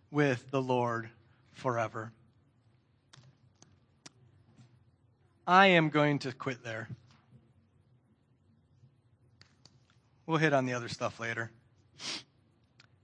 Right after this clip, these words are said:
Let me end with Revelation seven as a way to sum it up. "They shall hunger no more,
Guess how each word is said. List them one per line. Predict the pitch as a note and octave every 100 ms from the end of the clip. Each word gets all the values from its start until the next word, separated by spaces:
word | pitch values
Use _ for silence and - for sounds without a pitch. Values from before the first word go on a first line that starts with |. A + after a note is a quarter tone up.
| -
Let | F#3
me | F3+
end | E3
with | D#3+ C#3 - - -
Revelation | D#3 C#3+ C#3+ C#3+ C3+ C3+
seven | - D3+ C#3 C3+
as | B2+
a |
way | B2+
to | B2
sum | - B2
it | A#2+
up. | A#2+ - - _ _ _ _ _ _ _ _ _ _ _ _ _ _ _ _ _ _ _ _ _ _ _ _ _ _ _ _ - _ _ _ _
"They | D3 D#3 G3
shall | F#3+ - F3 D#3+
hunger | D3 - F#3 F3+ F3
no | E3+ E3
more, | D#3 C#3 C#3 C3+ C3+